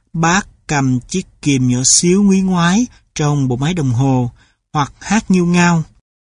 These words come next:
mồm há tròn xoe, ẩn dưới bộ râu mép bạc. Ở cửa sổ bên kia là Nesbay. Bác này có bộ tóc quăn đen sẫm, chiếc mũi to hơi khoằm, cặp mắt thô lố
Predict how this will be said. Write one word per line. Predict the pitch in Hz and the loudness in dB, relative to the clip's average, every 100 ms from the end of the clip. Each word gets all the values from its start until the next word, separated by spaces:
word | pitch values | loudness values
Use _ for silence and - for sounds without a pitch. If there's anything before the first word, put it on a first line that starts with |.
| _ _ _ | _ _ _
mồm | 147 147 143 135 | -2 0 2 0
há | 117 170 - | -2 -2 -2
tròn | 156 127 | -2 0
xoe, | - 165 160 156 147 - _ - | 0 0 0 -2 -4 -14 _ -8
ẩn | 131 143 | -2 -2
dưới | 180 | -2
bộ | 165 135 - | -2 -2 -2
râu | 160 147 | -2 -2
mép | 147 196 | -2 -2
bạc. | 160 120 113 - _ _ _ _ _ _ _ _ _ _ _ _ | -4 -6 -6 -16 _ _ _ _ _ _ _ _ _ _ _ _
Ở | 143 135 143 | -4 -4 -2
cửa | 160 | -2
sổ | - 160 | -2 0
bên | 156 156 | -2 -2
kia | - 180 175 170 156 - _ _ | -2 2 4 2 -2 -12 _ _
là | 135 139 139 135 127 127 | -6 -2 0 0 -2 -4
Nesbay. | 139 175 - 165 160 156 147 - _ _ _ _ _ _ | -4 0 0 2 2 2 -2 -14 _ _ _ _ _ _
Bác | 208 - | -4 0
này | 175 165 147 - - - | 2 2 0 -4 -18 -8
có | 185 | -4
bộ | 170 139 - | -2 -4 -4
tóc | 202 - - | -8 -8 -6
quăn | 180 170 170 | -2 0 0
đen | 165 | -2
sẫm, | 156 - 113 143 208 226 - _ _ _ _ _ _ - | -2 -2 -4 -6 -6 -6 -12 _ _ _ _ _ _ -8
chiếc | 214 - | -6 -2
mũi | 147 160 | -2 -2
to | - 175 165 | 0 2 2
hơi | 170 165 | 0 -2
khoằm, | - 160 139 131 - _ _ _ _ _ | -4 -2 0 -2 -6 _ _ _ _ _
cặp | 143 139 | -8 -4
mắt | 175 - | -4 -4
thô | - 165 | -2 0
lố | 160 165 190 | 2 4 2